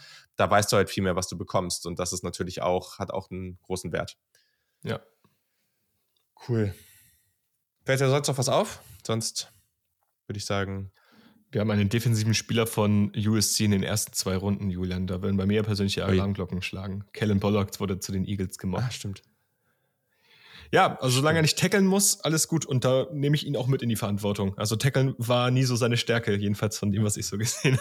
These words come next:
Speaker 2: habe.
Speaker 1: Ja, ach, bitte,
Speaker 2: Ach, ja.
Speaker 1: ist jetzt auch nicht so wichtig.
Speaker 2: Muss man ja
Speaker 1: Komm.
Speaker 2: nicht können als Safety.
Speaker 1: Nee. Ja, gerade als Safety ist echt, also bitte.
Speaker 2: Ist, äh, who cares about tackling? <laughs>
Speaker 1: Cool, ja,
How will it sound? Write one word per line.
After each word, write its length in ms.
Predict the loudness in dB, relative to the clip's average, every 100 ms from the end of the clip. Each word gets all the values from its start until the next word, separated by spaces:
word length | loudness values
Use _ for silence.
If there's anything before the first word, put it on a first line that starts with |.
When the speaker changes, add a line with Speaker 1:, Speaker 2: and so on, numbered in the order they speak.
| 0
Speaker 2:
habe. 140 | -4 -6 _ _ _ -16 -14 -14 -16 -20 -20 -20 _ -20 -20 -20 _ _
Speaker 1:
Ja, 420 | -18 -8 -4 -4 -4
ach, 320 | -6 -8 -12 -10
bitte, 420 | -6 -4 -2 -2
Speaker 2:
Ach, 60 | -4
ja. 80 | -8
Speaker 1:
ist 120 | -10
jetzt 180 | -10 -10
auch 120 | -10
nicht 140 | -8
so 180 | -6 -6
wichtig. 560 | -6 -6 -6 -8 -14 -20 _ _ _ _ _ -10
Speaker 2:
Muss 160 | -6
man 100 | -4
ja 60 | -2
Speaker 1:
Komm. 80 | -4
Speaker 2:
nicht 120 | -6
können 280 | -8 -8 -10
als 180 | -18 -14
Safety. 360 | -12 -12 -12 -12
Speaker 1:
Nee. 320 | -8 -8 -10 -14 _ _ _ _ _
Ja, 160 | -10
gerade 260 | -4 0 0
als 160 | 0
Safety 300 | -2 -6 -6
ist 160 | -8 -6
echt, 300 | -4 -4 -4 -8
also 240 | -10 -10
bitte. 240 | -8 -4 -2
Speaker 2:
Ist, 200 | -4 -8
äh, 120 | -10 -6 -6 -6
who 80 | -10
cares 300 | -4 -2 0
about 240 | -2 -2
tackling? 440 | -4 -6 -8 -6 -6
<laughs> 60 | -8 -10 -18 -16 -14 -16 -20 _ _ -20 -20 -20 -20 -20 -20 -20 -4
Speaker 1:
Cool, 300 | 2 4 4 2
ja, 320 | 4 4 4